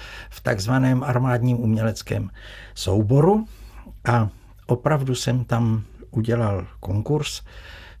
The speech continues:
A potom přišla zpráva, že vzhledem k mému kádrovému profilu mám nastoupit do Uherského Hradiště na vojnu k normálnímu vojenskému útvaru. Tak jsem si to našel na mapě a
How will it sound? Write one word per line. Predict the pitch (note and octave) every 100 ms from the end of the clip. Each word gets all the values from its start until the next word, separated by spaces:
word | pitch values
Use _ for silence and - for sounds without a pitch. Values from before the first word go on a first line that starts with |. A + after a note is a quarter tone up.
| -
A |
potom | - A#2 - B2
přišla | A2 A#2+ - A#2
zpráva, | - G#2+ G#2 A2
že | G2 F#2+ G2+ G2+
vzhledem | - G2+ G2+ F#2+
k | -
mému | G2 G2+
kádrovému | - F#2 F#2+ G2+ G2+ G2
profilu | F2 F2 F2+ F2+ F#2+ F#2 - - - -
mám | F#2 F2+ G2 F#2 F#2
nastoupit | F2 - - F#2+ - G2 F#2
do | F#2
Uherského | - F2+ - - G#2 F#2+
Hradiště | F2 F2 F2 E2 - G2+
na | F2
vojnu | E2 F2 F2+ F#2+ F2+
k | -
normálnímu | F2+ F#2+ F#2+ F#2 F#2 F#2+ F2+
vojenskému | F2+ F#2 A2+ - F#2 F2+ E2 -
útvaru. | - B2 - G2+ E2+ - - - -
Tak | B2+ -
jsem | F#3+ F#3+ F#3 D#3+ - - -
si | - E3
to | C#3
našel | C#3+ - F#2+
na | F2
mapě | G#2 C#3+ - E3 D#3+ - - - - - - - - -
a | A2+ A#2 A#2 A2+